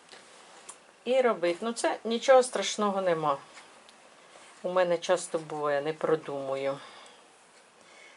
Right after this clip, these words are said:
От, там на спідниці у нас грим, у нас злива йде така. Грим, блискавки.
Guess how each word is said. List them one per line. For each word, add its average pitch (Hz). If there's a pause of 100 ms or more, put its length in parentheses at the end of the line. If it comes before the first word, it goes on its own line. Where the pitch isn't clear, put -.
(400)
От, 139
там 156 (280)
на 165 (300)
спідниці 190 (720)
у 170
нас 170
грим, 226
у 175
нас - (380)
злива 196
йде 165
така. 156 (1300)
Грим, 214 (120)
блискавки. 202